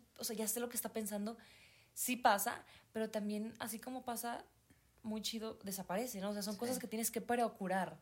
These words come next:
Speaker 2: Sí.
Speaker 1: O sea, esa conexión con la otra persona no es magia. O
Speaker 2: Sí.
Speaker 1: sea, si lo dejas de ver, te lo juro que se va.
Speaker 2: Sí,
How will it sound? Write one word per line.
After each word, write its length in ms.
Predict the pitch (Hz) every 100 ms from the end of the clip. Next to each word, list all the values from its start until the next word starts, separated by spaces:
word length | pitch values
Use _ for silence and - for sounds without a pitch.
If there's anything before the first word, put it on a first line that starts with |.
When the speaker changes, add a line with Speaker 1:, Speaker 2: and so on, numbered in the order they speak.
| -
Speaker 2:
Sí. 180 | - 226 -
Speaker 1:
O 40 |
sea, 120 | 208
esa 140 | 202 254
conexión 580 | 277 220 - 202 208
con 100 | 208
la 80 | 247
otra 140 | 233 247
persona 420 | 247 202 208 226
no 100 | 220
es 120 | 202
magia. 360 | 214 - 247 240 - - - - - - -
O 60 | -
Speaker 2:
Sí. 80 | 220
Speaker 1:
sea, 160 | 208
si 120 | 208
lo 100 | 226
dejas 240 | 233 262 339
de 80 | 285
ver, 200 | 269 277
te 80 | 240
lo 80 | 202
juro 200 | 254 254
que 80 | 190
se 100 | 175
va. 180 | 156 - -
Speaker 2:
Sí, 360 | - 214 170